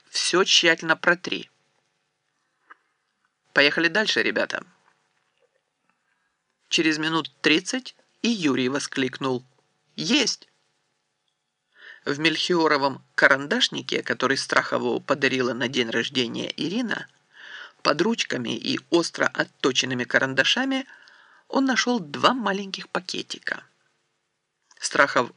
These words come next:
развернул один из них, принюхался, присмотрелся. «Ага, героин. Лет на пять тянет». «М-да», озадаченно протянул Анатолий.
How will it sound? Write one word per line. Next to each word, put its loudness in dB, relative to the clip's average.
развернул 2
один -2
из -6
них, -6
принюхался, -2
присмотрелся. -4
«Ага, 0
героин. 2
Лет 2
на 6
пять -4
тянет». -2
«М-да», 0
озадаченно 0
протянул -4
Анатолий. -2